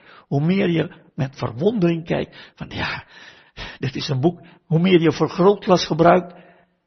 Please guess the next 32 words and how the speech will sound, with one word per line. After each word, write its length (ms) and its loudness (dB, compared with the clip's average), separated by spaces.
het 100 -14
is 100 -4
een 60 -6
handtekening 640 2
van 140 0
God, 200 -2
heb 120 2
ik 80 -2
gezegd. 380 -2
Op 160 -10
het 40 -8
moment 260 0
dat 120 0
je 80 -6
met 120 0
het 80 -16
microscoop 560 -2
kijkt, 260 -2
dan 140 -6
weet 220 -2
je, 60 -18
het 160 -12
is 100 -12
door 140 -12
God 240 -12
gemaakt 400 -8
of 140 -10
is 140 -8
het 140 -10
door 120 -2
mensen 320 -8
gemaakt. 320 -18